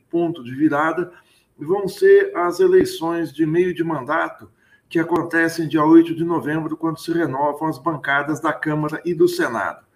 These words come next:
A situação nas duas casas é muito equilibrada. Os, no Senado, os republicanos têm uma maioria de dois votos, o Senado americano tem cem cadeiras,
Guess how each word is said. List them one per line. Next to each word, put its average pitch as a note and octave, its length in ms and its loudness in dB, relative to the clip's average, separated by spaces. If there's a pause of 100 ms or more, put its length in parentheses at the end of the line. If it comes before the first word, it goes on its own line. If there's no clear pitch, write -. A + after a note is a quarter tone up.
(440)
A F#3 140 0
situação E3+ 680 -4
nas C#3 200 -4
duas F3 380 0
casas D3+ 500 -2
é F3 80 2
muito F#3+ 360 -4
equilibrada. C#3+ 920 0 (540)
Os, D3 1300 6 (480)
no D3+ 280 4
Senado, D3 800 0 (340)
os D#3+ 220 2
republicanos D#3+ 800 2
têm E3+ 120 2
uma D#3+ 160 0
maioria D3 460 0
de C#3 140 -6
dois G3 400 4
votos, F#3 560 -2
o - 20 -20
Senado E3+ 460 -2
americano E3 360 -2
tem F3 160 0
cem F#3+ 300 -6
cadeiras, C3+ 760 -2